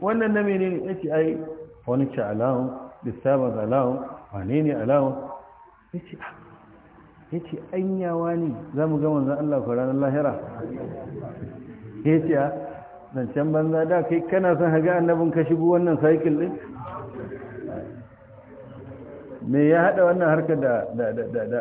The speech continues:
da Allah ko da manzon Allah? Saboda haka, harka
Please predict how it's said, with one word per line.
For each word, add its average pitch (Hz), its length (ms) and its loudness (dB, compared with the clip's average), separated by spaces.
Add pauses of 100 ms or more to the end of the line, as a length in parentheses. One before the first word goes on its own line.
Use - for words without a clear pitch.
da 120 140 0
Allah 131 240 2
ko 131 160 -4
da 123 80 0
manzon 107 280 -4
Allah? 104 220 -8 (2000)
Saboda 190 320 -4
haka, 170 640 -4 (480)
harka 190 460 -4